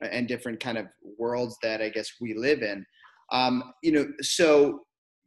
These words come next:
you also live in a world of, I, I would imagine, high pressure, high stakes, um, healthcare, you know, attorney.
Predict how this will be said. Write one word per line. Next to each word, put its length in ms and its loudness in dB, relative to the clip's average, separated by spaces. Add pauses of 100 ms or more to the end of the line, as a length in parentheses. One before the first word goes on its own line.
you 580 0 (920)
also 720 2
live 440 -8 (580)
in 200 -4
a 500 -2 (220)
world 560 0
of, 320 -2
I, 140 -6 (200)
I 60 -10
would 120 -10
imagine, 640 -6 (100)
high 160 -4
pressure, 340 -8
high 180 -6
stakes, 600 -8 (300)
um, 240 -8
healthcare, 720 0 (280)
you 120 -6
know, 220 -4
attorney. 920 -2